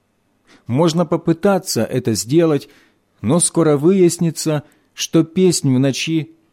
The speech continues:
должна быть ниспослана Богом. Во времена благоденствия я слагаю песни,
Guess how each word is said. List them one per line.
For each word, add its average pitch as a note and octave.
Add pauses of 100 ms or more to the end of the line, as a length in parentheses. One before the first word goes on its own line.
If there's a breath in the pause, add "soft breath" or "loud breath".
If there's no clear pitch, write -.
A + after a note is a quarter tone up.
(360)
должна C#3+
быть D#3
ниспослана C#3
Богом. A#2+ (1800)
Во G#2+
времена E3
благоденствия D3
я C3+
слагаю B2
песни, E2+